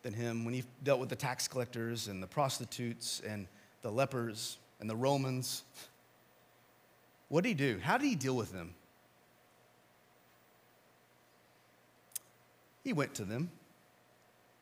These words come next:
And that was scandalous. It was so scandalous that the religious people of the day wanted to kill him for it. He went to them.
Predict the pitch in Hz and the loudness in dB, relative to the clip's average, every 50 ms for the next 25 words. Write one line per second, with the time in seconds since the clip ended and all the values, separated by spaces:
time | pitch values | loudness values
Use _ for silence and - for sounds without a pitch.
0 | _ _ _ _ _ _ - _ _ _ _ _ _ - _ _ - _ _ _ | _ _ _ _ _ _ -20 _ _ _ _ _ _ -20 _ _ -20 _ _ _
1 | - - - - 156 180 151 - - - - - - 131 127 127 120 110 85 82 | -18 -14 -6 0 2 2 4 6 8 6 6 6 4 0 0 2 0 -2 -4 -6
2 | - - - - - - - - - _ _ _ _ _ _ _ _ _ - 185 | -8 -8 -8 -8 -8 -12 -16 -20 -20 _ _ _ _ _ _ _ _ _ -2 2
3 | 170 - - 247 220 196 - - - - 226 214 214 196 175 151 151 139 - - | 4 6 8 8 10 10 10 8 8 6 4 4 4 4 4 4 4 4 4 2
4 | - 147 165 156 151 - - - - - - - 185 170 156 151 143 131 143 160 | 4 8 8 8 8 6 0 -14 -18 -18 -8 0 4 6 6 6 6 6 6 4
5 | 160 226 226 - - - 233 240 233 269 294 285 247 214 - 165 143 151 139 135 | 6 6 2 2 2 4 2 2 2 2 0 0 0 0 0 2 4 4 4 4
6 | 135 123 117 110 104 101 - - - - - - - 143 143 139 131 123 - - | 4 4 4 4 0 -2 -6 -14 -20 -20 -16 -6 -2 0 2 2 2 0 -2 0
7 | - 143 123 117 107 85 - 104 90 - - - - - - - _ _ - - | 0 0 0 0 -2 -4 -6 -8 -6 -8 -8 -12 -16 -20 -20 -20 _ _ -20 -20
8 | - _ - _ _ _ _ _ _ _ _ _ _ - - - - - - - | -20 _ -20 _ _ _ _ _ _ _ _ _ _ -20 -20 -20 -20 -20 -20 -20
9 | - - - - _ _ _ _ _ _ _ _ - - 175 160 139 151 151 - | -20 -20 -20 -20 _ _ _ _ _ _ _ _ -4 0 2 4 4 4 2 2
10 | - 143 117 104 92 85 90 90 | 0 -2 -2 -2 -4 -6 -10 -14